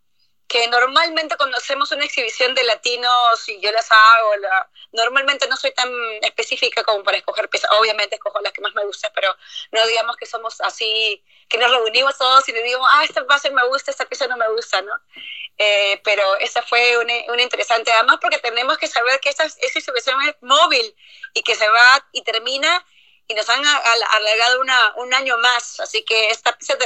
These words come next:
esta exhibición termina en dos mil veintitrés, desde dos mil veinte que tenemos las piezas en exhibición de lugar en lugar. Y, este, estamos, es interesante que, que viajen de lugar en lugar las piezas. Este, el, am, el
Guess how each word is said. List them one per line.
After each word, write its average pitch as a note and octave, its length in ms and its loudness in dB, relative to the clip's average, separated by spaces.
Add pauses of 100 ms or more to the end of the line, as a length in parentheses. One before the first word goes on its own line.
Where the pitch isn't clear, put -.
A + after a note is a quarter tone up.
esta C#4+ 360 0
exhibición B3+ 420 -6
termina B3+ 260 -2
en C4+ 60 -2
dos A#3+ 100 0
mil B3 120 -4
veintitrés, C4 720 -4
desde G3+ 200 -4
dos G3+ 120 -2
mil B3+ 180 -2
veinte B3 300 -2
que G#3 100 -2
tenemos - 300 -2
las A3 120 -4
piezas A3+ 500 -4
en G#3 260 -2
exhibición A3 600 -6
de A3+ 120 0
lugar G3+ 220 0
en A#3+ 120 -2
lugar. G3+ 440 0 (600)
Y, G3+ 240 2
este, F#3 800 -2 (140)
estamos, A#3 360 -2 (180)
es A#3+ 160 0
interesante C4 600 -2
que, F#3+ 380 0
que G#3 160 0
viajen A#3 400 -4
de G#3+ 80 -6
lugar G3+ 240 -2
en A3 120 -2
lugar G3+ 200 0
las A3 160 -10
piezas. - 460 -10
Este, - 400 -12 (340)
el, A3 480 -2
am, G3+ 500 2 (260)
el G#3 680 -4